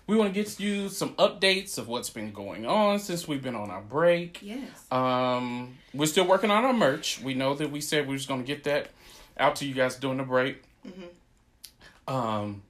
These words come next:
Speaker 1: there was some, um, deals
Speaker 2: Hiccups,
Speaker 1: with the,
Speaker 2: yeah.
Speaker 1: yeah, some hiccups and us trying to do it.
Speaker 2: <laughs> We didn't wanna settle. We
Speaker 1: Yeah.
Speaker 2: did not get what we wanted.
Speaker 1: And
Speaker 2: And
Speaker 1: so we
Speaker 2: so
Speaker 1: were
Speaker 2: we're
Speaker 1: not
Speaker 2: gonna
Speaker 1: gonna put
Speaker 2: wait.
Speaker 1: it out.
Speaker 2: Yeah,
Speaker 1: I'm,
Speaker 2: period.
Speaker 1: we're, we're firm believers in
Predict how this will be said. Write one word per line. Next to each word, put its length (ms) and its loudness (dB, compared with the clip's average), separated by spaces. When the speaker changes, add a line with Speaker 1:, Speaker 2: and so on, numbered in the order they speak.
Speaker 1:
there 140 0
was 200 -6
some, 460 -2
um, 600 -6
deals 380 -2
Speaker 2:
Hiccups, 120 -4
Speaker 1:
with 160 -6
the, 20 0
Speaker 2:
yeah. 280 -2
Speaker 1:
yeah, 260 -2
some 200 -10
hiccups 500 -8
and 200 -6
us 180 -2
trying 240 -2
to 60 -2
do 240 -4
it. 200 -8
Speaker 2:
<laughs> 40 -6
We 160 0
didn't 160 6
wanna 300 4
settle. 500 0
We 120 4
Speaker 1:
Yeah. 220 8
Speaker 2:
did 40 4
not 300 2
get 260 -4
what 220 -4
we 120 -6
wanted. 520 -8
Speaker 1:
And 220 0
Speaker 2:
And 180 -2
Speaker 1:
so 260 6
we 160 0
Speaker 2:
so 100 2
Speaker 1:
were 60 2
Speaker 2:
we're 60 4
Speaker 1:
not 120 4
Speaker 2:
gonna 100 4
Speaker 1:
gonna 140 4
put 100 2
Speaker 2:
wait. 60 6
Speaker 1:
it 80 4
out. 360 0
Speaker 2:
Yeah, 280 -4
Speaker 1:
I'm, 240 6
Speaker 2:
period. 320 -4
Speaker 1:
we're, 360 2
we're 260 -2
firm 340 -2
believers 600 -8
in 500 -8